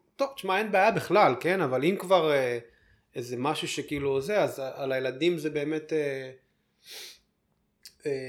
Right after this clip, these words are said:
נגיד הילדה שלי, אז זה לימודים כבר של, אה, אוניברסיטה וכאלה.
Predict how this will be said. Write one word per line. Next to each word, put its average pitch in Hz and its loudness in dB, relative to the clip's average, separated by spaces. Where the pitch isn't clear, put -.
נגיד 135 -2
הילדה 139 2
שלי, 156 0
אז 139 0
זה 135 -2
לימודים 131 -2
כבר 139 -2
של, 131 -2
אה, 113 -4
אוניברסיטה 123 0
וכאלה. 110 -8